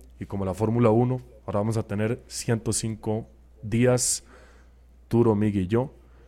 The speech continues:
para poder trabajar para dos mil veintitrés y traerles un mejor producto y un mejor podcast, un mejor Instagram y todo lo que podamos tratar. Tenemos cosas en, en el horno y vamos a tratar de construirlas y hacerlas una realidad.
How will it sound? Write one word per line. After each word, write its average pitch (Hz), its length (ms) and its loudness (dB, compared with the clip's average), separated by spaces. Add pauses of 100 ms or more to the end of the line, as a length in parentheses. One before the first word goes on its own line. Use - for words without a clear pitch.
(220)
para 87 160 -6
poder 90 240 -6
trabajar 101 460 -2
para 101 160 -2
dos 92 80 0
mil 92 120 -4
veintitrés 101 520 -4
y 101 60 -10
traerles 87 520 -6 (300)
un 135 160 2
mejor 101 260 0
producto 98 720 -6 (160)
y 95 80 -12
un 90 100 -8
mejor 87 300 -8
podcast, - 640 -10 (120)
un 85 140 -12
mejor 85 460 -12 (260)
Instagram 90 600 -8 (300)
y 87 120 -18 (180)
todo 101 220 -2
lo 98 80 -4
que 92 100 -10
podamos 90 400 -10
tratar. 90 380 -10
Tenemos 90 400 -12
cosas 92 320 -12
en, 87 200 -12 (1080)
en 107 160 -4
el 104 100 2
horno 127 400 6 (320)
y 101 40 -6
vamos 92 260 -4
a 92 60 -6
tratar 90 400 -8
de 87 320 -6 (680)
construirlas 92 680 -6
y - 20 -8
hacerlas 82 320 -10
una 80 160 -10
realidad. 80 280 -14